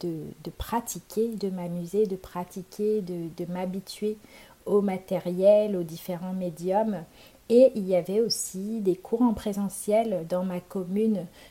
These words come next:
Donc j'ai commencé à prendre, euh, des petits cours de dessin, de dessin classique, euh, avec, euh, les proportions par exemple, un petit peu la perspective. J'ai pris aussi des cours d'aquarelle. Je me suis même inscrite, euh, à des cours par correspondance via le cned,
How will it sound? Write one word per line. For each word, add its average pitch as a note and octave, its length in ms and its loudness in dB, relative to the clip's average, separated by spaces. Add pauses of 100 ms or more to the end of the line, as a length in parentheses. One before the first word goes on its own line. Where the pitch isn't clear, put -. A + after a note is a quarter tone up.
Donc F#3 140 -4
j'ai F#3 120 0
commencé F#3 600 -4
à F3+ 100 -4
prendre, F#3+ 560 -6
euh, D#3 200 -8 (380)
des F#3+ 280 2
petits A3 260 -8
cours A3 260 2
de G3+ 140 4
dessin, G3 800 4
de F#3+ 160 2
dessin F#3+ 380 0
classique, G3+ 800 -4
euh, E3 360 -2
avec, E3 360 -6
euh, D#3 160 -8
les D#3+ 100 -8
proportions F#3 800 -6
par E3+ 200 -8
exemple, F#3+ 580 -4
un E3 80 -4
petit - 160 -10
peu - 140 -6
la E3+ 120 -4
perspective. G3 1080 -6 (380)
J'ai A#3+ 140 4
pris A#3 280 6
aussi A3 500 4
des G#3 160 4
cours G#3 300 -2
d'aquarelle. F#3+ 920 4
Je - 140 -10
me F#3+ 60 -4
suis G3 200 -6
même B3+ 180 4
inscrite, G#3+ 600 0
euh, F3 220 -4
à F3+ 140 -6
des E3+ 160 -4
cours - 240 -12
par - 240 -12
correspondance F3 840 -6
via F#3 220 -2
le F#3 120 -4
cned, F3+ 600 -2